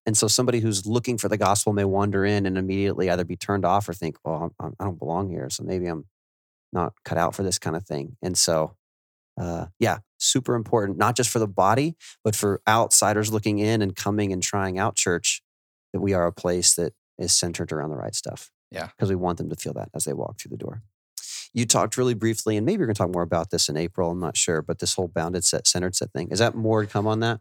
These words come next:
Speaker 2: There is more come on that, but again, it's the idea of,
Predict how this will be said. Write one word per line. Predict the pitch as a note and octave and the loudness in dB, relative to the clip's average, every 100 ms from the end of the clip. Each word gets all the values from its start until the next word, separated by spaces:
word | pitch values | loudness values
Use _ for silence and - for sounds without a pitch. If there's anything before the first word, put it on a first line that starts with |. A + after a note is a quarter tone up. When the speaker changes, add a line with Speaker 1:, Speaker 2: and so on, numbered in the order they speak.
| _ C#3+ | _ 2
Speaker 2:
There | D3 | 2
is | C3 | 4
more | C#3+ | 2
come | - C3+ | 2 2
on | C3+ D#3+ D#3+ | 2 0 0
that, | - B2 | -6 0
but | B2+ | 2
again, | A#2 A#2 A#2 | 2 2 2
it's | G#2+ | 2
the | A#2+ | 2
idea | A#2 A#2 A2+ | 2 2 0
of, | G2+ | -2